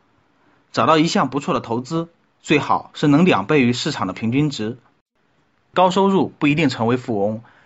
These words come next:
真富翁却会低支出。一旦顺应了这条铁律，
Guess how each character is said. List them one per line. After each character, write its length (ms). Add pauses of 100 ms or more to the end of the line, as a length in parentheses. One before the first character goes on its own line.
(120)
真 220
富 240
翁 220 (200)
却 140
会 160
低 180
支 160
出。 300 (500)
一 140
旦 120
顺 220
应 100
了 80
这 120
条 160
铁 180
律， 240